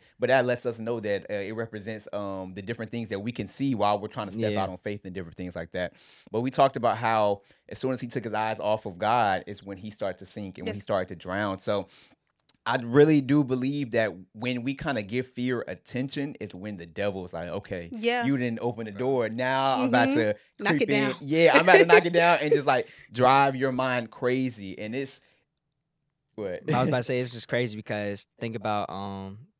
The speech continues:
Speaker 2: David and Goliath, like,
Speaker 1: Yeah.
Speaker 2: how Saul, he, you the leader.
Speaker 1: Yeah.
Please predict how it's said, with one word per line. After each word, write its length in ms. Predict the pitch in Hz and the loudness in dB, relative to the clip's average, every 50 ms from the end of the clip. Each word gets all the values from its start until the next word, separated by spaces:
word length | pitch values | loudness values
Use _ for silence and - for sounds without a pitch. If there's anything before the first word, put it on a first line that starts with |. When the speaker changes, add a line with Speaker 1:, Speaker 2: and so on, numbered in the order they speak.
| _ - | _ -12
Speaker 2:
David 280 | 92 110 113 113 110 | -8 -6 -6 -6 -6
and 80 | 107 104 | -8 -8
Goliath, 440 | 104 101 107 110 110 101 95 - - | -6 -6 -4 -6 -6 -6 -10 -14 -14
like, 200 | 98 90 85 90 | -12 -8 -6 -6
Speaker 1:
Yeah. 120 | 90 85 85 _ _ _ _ | -6 -8 -10 _ _ _ _
Speaker 2:
how 260 | - - 110 107 104 | -4 -2 -2 -2 -2
Saul, 600 | 101 - - - 127 139 151 135 117 110 107 110 - | -4 -4 0 4 6 6 8 6 6 2 0 -4 -10
he, 140 | - - 127 | -10 -8 -8
you 260 | 170 151 117 143 190 | -8 -6 -6 -8 -2
the 120 | 170 151 | -2 -2
leader. 360 | 120 123 156 185 131 110 98 - _ _ _ _ _ _ - | 0 2 2 2 2 0 -4 -6 _ _ _ _ _ _ -14
Speaker 1:
Yeah. 240 | - 82 80 80 | -10 -10 -10 -10